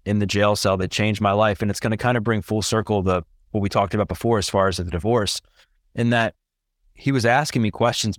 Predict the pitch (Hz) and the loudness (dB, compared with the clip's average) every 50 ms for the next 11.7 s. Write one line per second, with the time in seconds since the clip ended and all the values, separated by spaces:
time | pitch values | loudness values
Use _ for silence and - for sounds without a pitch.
0 | - _ - 98 104 101 95 95 90 87 - - 110 107 107 98 95 87 90 87 | -8 _ -4 0 0 0 0 0 0 -2 -2 0 0 0 2 0 0 -2 -2 -2
1 | 98 98 92 92 98 101 104 104 104 104 104 101 95 98 98 98 95 95 101 95 | -2 0 0 0 2 2 2 2 2 2 0 0 0 0 0 0 0 0 0 0
2 | 95 92 92 92 90 - 95 95 92 87 82 85 87 87 82 87 85 80 87 87 | 2 2 2 2 2 0 0 0 0 -2 0 0 0 0 0 0 0 0 0 2
3 | 87 90 85 82 - _ _ _ _ _ _ _ _ _ _ _ _ _ _ _ | 2 0 0 -2 -6 _ _ _ _ _ _ _ _ _ _ _ _ _ _ _
4 | _ _ - 110 110 107 - - 131 127 131 110 110 113 110 113 113 117 110 107 | _ _ -2 0 0 0 0 0 0 0 0 2 2 2 2 2 2 2 0 0
5 | - - 110 107 107 104 95 - - 98 98 90 92 85 90 95 90 80 78 - | 0 0 0 2 2 0 -2 -2 -2 -2 -2 -2 0 0 0 0 -2 -2 -4 -6
6 | - - - - - - - 127 95 95 98 95 95 - - 113 107 104 98 - | -6 -8 -8 -8 -6 -4 -2 -2 -2 0 -2 -2 -2 -2 0 0 0 0 0 0
7 | - 104 90 101 90 95 95 98 98 98 98 90 - - 82 80 82 85 120 120 | -2 -2 0 -2 -2 0 0 0 2 0 0 -2 -2 -4 -6 -6 -4 -2 0 2
8 | 113 110 113 101 110 95 98 110 101 98 - - - 117 98 98 98 101 101 98 | 2 2 2 0 -2 -2 0 0 0 0 0 -2 -4 -2 0 0 0 0 0 -2
9 | 101 98 92 87 85 - - - 120 120 - - - - 117 107 - - 110 107 | -2 -2 -4 -4 -6 -4 -2 0 0 0 -2 -4 -4 -2 -2 -2 0 0 2 2
10 | 107 104 104 104 104 104 104 98 92 95 107 113 113 113 110 - 120 - - - | 2 2 2 2 2 2 0 0 0 0 0 0 0 0 -2 -2 -4 -6 -4 -2
11 | 110 110 107 - - - 113 110 110 107 95 98 95 87 | -2 -2 -2 -2 -2 -2 0 0 0 0 0 -2 -4 -4